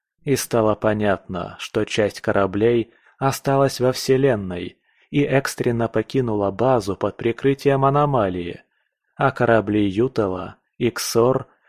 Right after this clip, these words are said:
покинули Вселенную через портал. Отследить курс кораблей никакой возможности не представлялось.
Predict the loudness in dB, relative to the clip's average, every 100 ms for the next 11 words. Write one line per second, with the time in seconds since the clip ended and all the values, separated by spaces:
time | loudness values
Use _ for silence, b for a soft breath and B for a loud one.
0 | b 2 2 4 0 4 4 2 2 2
1 | 4 2 2 0 0 0 0 0 -2 -2
2 | -2 -4 -4 -8 -12 _ _ _ _ _
3 | _ _ _ _ _ _ _ _ -6 -6
4 | 0 0 2 0 0 -2 -2 -2 0 2
5 | 2 2 2 2 0 -2 0 2 2 2
6 | 0 -2 -2 -4 -6 -2 -2 -2 -4 -6
7 | -2 0 0 -2 -4 -8 -12 -16 -20